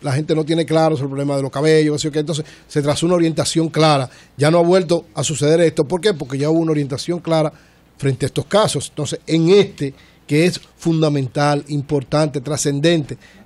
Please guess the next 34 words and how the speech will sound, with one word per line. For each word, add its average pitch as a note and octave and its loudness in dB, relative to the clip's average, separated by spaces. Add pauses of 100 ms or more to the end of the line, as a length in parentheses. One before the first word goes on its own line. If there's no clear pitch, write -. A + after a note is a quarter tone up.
desde C3+ 0
el C3+ -2
punto D#3+ -2
de D#3 4
vista E3 0
de D3+ 0
lo C#3+ -4
que D3+ -6
ha D#3 0
hecho D#3+ -4
el D#3+ 0
gobierno D3 -2
para B2+ -6
resolver C3+ -6
esta D#3 -6
situación, D#3 -2 (400)
entonces D#3 -2
exhorto D3 0 (420)
al D3+ 2
presidente D3 -4
de E3 0
la D#3+ 0
Junta D3+ 0
y - 2
a C3 -4
todo C#3+ -6
el D3 -2
personal D3 -2
de D#3 0
la D#3+ 0
Junta C#3 -4
a C3 -10
que D3 -2
haya D#3 0